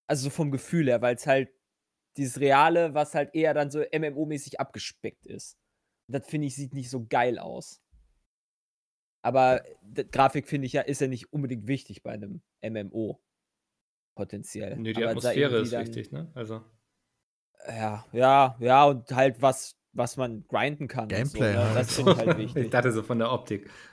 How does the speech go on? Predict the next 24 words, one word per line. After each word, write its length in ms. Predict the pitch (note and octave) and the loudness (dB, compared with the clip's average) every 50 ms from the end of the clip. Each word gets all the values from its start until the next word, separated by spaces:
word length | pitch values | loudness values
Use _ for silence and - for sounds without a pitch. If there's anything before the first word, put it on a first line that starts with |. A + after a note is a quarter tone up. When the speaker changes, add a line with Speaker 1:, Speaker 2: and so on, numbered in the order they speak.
| - - | -6 -6
Speaker 2:
Also 200 | A#2 A2 A#2+ G#2+ | -4 -2 -2 -2
mir 160 | G#2+ G#2+ A2 G#2 | -2 -2 -2 0
geht's 200 | A#2 A#2+ A#2+ A#2+ | 0 0 0 0
beim 160 | A#2 A2 A2 | -2 -2 -2
M 120 | A2 A2 | -4 -4
M 80 | A2 A2 | -6 -4
O 160 | A#2 A2+ G#2+ | -4 -6 -4
gar 120 | G#2+ A2 | -2 -2
nicht 140 | G#2+ A2 - | -2 -2 -4
darum, 160 | A2 G#2 G#2+ | -6 -6 -6
dass 140 | A2 G#2 G#2 | -8 -8 -10
es 120 | A2 - - | -12 -14 -8
krass 280 | - A#2 A2 - - | -6 -6 -6 -4 -4
realistisch 480 | A2 G#2+ A2 A2+ A2+ A#2 - A2+ - A#2+ | -4 -4 -2 -4 -6 -6 -8 -12 -10 -10
ist, 140 | A2+ - - | -12 -8 -6
sondern 360 | A2+ G#2+ G#2 G2+ G2+ G2+ - - - _ _ _ _ _ _ | -6 -4 -4 -6 -8 -8 -12 -20 -20 _ _ _ _ _ _
dass 140 | - G#2 A2 | -16 -12 -12
es 160 | G#2 - - | -12 -10 -8
in 160 | - B2 A#2 | -8 -8 -6
sich 200 | A2+ A2 G2+ - | -6 -8 -8 -8
eher 200 | A#2+ A2+ G#2+ G2 | -8 -8 -8 -8
stimmig 360 | - - A2+ G#2+ G#2+ G2+ - | -8 -8 -8 -8 -8 -10 -12
ist, 180 | - A#2+ - - | -16 -16 -16 -16
so. 180 | - A#2+ A2+ | -18 -18 -18